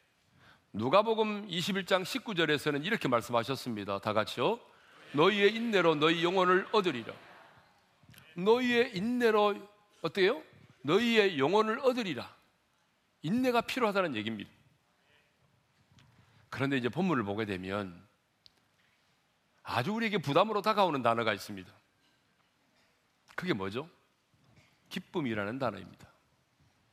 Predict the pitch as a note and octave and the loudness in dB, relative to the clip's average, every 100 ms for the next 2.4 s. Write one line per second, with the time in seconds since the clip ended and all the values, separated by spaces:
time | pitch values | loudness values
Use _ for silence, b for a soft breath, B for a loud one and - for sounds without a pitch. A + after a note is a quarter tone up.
0 | _ - b b b b b b b b | _ -20 b b b b b b b b
1 | - G#2 - G3+ G3 E3+ G3+ F#3+ A#2 A2 | -14 -12 0 2 2 -2 -2 0 0 -2
2 | G#2 A#2 G#2+ | -4 -2 -4